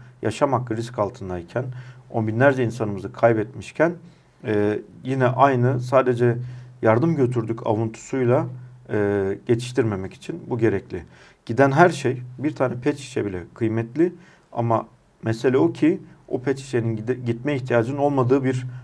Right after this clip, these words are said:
ülkeyi yaratma, e, hali esas olan. Bu işin özünü, esasını kaçırmamak için de aslında tam da bu dönemlerde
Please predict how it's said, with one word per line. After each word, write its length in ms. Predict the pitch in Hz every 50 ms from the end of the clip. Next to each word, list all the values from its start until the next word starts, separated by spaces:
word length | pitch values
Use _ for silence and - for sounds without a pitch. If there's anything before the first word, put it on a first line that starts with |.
| - - -
ülkeyi 320 | 123 117 117 - 135 127
yaratma, 460 | 120 104 87 85 - - - - 85 82 - - - -
e, 140 | 104 95 90 - - -
hali 400 | - - 92 95 87 87 87 85 - - - - - _ -
esas 360 | - 117 123 123 110 - - -
olan. 200 | 127 170 - 202 - - - - - - _ _ -
Bu 360 | - 123 131 151 165 160 165 - -
işin 280 | 120 - - 202 202
özünü, 440 | 170 180 156 135 139 131 117 101 - - -
esasını 520 | 117 113 - - 123 123 123 - 165 170 165
kaçırmamak 580 | - 131 120 - 190 202 175 143 123 120 123
için 260 | 123 - - 123 131 156
de 160 | 190 208 - - - - - - - -
aslında 340 | - 123 - 135 131 127
tam 260 | 127 - 202 202 180 160
da 140 | 156 147
bu 100 | 170 170
dönemlerde 680 | 151 151 131 127 120 113 107 104 104 95 90 95 92 -